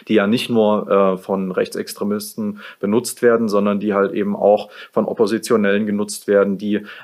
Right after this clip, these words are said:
auch, äh, ihre guten Seiten in vielen, also in vielerlei Hinsicht haben. Da gibt's ja auch Foodsharing-Gruppen zum Beispiel, um's mal ganz konkret zu machen. Da treffen sich Leute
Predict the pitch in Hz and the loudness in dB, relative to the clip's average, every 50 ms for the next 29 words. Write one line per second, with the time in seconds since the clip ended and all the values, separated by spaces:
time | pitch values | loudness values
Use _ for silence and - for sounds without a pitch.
0 | - - 110 110 113 110 - - - 113 104 101 101 104 101 92 113 104 107 104 | -2 2 6 6 6 4 2 0 0 2 4 4 4 2 0 0 -2 -2 -2 -4
1 | - 131 147 - 175 123 98 107 92 90 92 - 98 95 95 95 - - - 107 | -4 -6 -4 -4 -2 0 2 2 4 4 2 0 -2 -6 -6 -6 -8 -8 -6 -6
2 | 101 101 - - 113 107 104 101 104 101 101 101 101 - - 113 107 104 104 101 | -6 -6 -6 -4 0 0 0 2 0 0 -2 -4 -6 -6 -4 -4 -2 -2 -4 -6
3 | 107 - - 113 113 107 101 95 90 107 113 110 104 95 - - 95 95 95 92 | -6 -4 0 2 2 4 4 2 2 0 -4 -4 -6 -8 -8 -6 -6 -4 -4 -4
4 | 90 - 120 - - - 101 95 - - - - 170 - - - 107 92 92 92 | -4 -4 -6 -4 -2 -2 -2 -2 -2 -4 -4 -6 -4 -4 0 0 2 2 2 0
5 | 92 92 - - - - 95 - - 92 92 95 - - 104 101 101 - - 101 | -2 -4 -8 -10 -10 -10 -12 -12 -8 -6 -6 -6 -6 -8 -10 -10 -8 -6 -4 -2
6 | 98 98 95 95 95 101 101 98 - - 104 95 - 117 117 120 - - 143 185 | 0 0 -2 -2 -2 -4 -4 -4 -6 -10 -10 -8 -4 -2 -4 -2 -4 -6 -4 -4
7 | - 180 92 90 92 92 - - 107 - 131 113 101 101 - - - 101 107 120 | -4 -4 -4 -4 -4 -4 -2 -2 -4 -2 -4 -8 -8 -8 -8 -2 0 2 2 2
8 | 120 - 143 131 135 131 | 4 2 2 0 0 -2